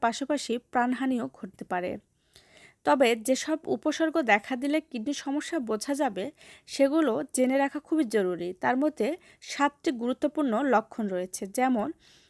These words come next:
বারবার মূত্রত্যাগ বা মূত্রের সঙ্গে রক্ত বের হওয়া, পিঠের নিচে অংশে ব্যথা হওয়া, ত্বকের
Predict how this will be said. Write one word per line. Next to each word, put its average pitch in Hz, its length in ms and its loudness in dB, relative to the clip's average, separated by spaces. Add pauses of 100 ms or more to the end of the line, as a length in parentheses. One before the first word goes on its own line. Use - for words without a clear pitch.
(120)
বারবার 269 500 4
মূত্রত্যাগ 277 600 -2
বা 214 160 -4
মূত্রের 262 480 -4
সঙ্গে 311 240 0
রক্ত 220 320 -2
বের 226 260 -2
হওয়া, 202 260 -4 (720)
পিঠের 320 320 2
নিচে 294 300 2
অংশে 233 260 -2
ব্যথা 208 400 0
হওয়া, 254 260 -2 (460)
ত্বকের 277 360 4